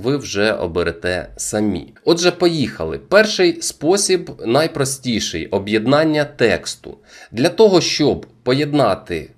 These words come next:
текстові дані в одну комірку, ми повинні використовувати символ амперсанд. Виділяємо комірку, куди ми будемо заносити наші дані, дорівнює ставимо.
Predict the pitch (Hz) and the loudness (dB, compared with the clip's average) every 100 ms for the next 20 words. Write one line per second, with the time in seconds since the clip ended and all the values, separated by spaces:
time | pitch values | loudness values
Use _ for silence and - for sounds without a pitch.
0 | _ _ - 113 - 107 98 104 131 196 | _ _ 2 2 0 -4 -2 0 2 2
1 | 214 104 80 - _ _ _ - 95 107 | 2 -2 -6 -12 _ _ _ -2 2 4
2 | 110 - 95 90 87 - - 71 - - | 2 2 -2 -2 -2 -4 -10 -12 -14 -20
3 | - - 180 233 220 - - 110 117 120 | -8 4 8 8 4 -8 -2 0 2 4
4 | 107 104 104 123 131 - 214 202 196 165 | 4 2 0 0 0 2 2 2 0 -2
5 | 151 - 123 135 131 131 131 131 - - | -4 0 2 2 2 0 0 -4 -18 0
6 | 113 123 127 123 - - 123 98 78 69 | 0 2 0 0 0 0 2 2 0 -6
7 | - - 131 139 143 117 107 104 113 117 | -12 0 2 4 4 4 4 2 2 2
8 | 107 - 92 85 - 113 110 107 98 98 | 0 -2 -2 -4 -2 -4 2 4 4 0
9 | 101 90 90 87 104 98 87 90 90 90 | 0 0 0 0 2 0 -2 -4 -2 -2
10 | 85 - 80 85 87 120 185 - _ _ | -2 -4 -2 0 0 0 -4 -10 _ _
11 | _ - 107 160 113 98 101 139 160 170 | _ -10 2 4 4 0 0 0 0 -2
12 | - 180 175 175 170 | 0 0 0 -2 -4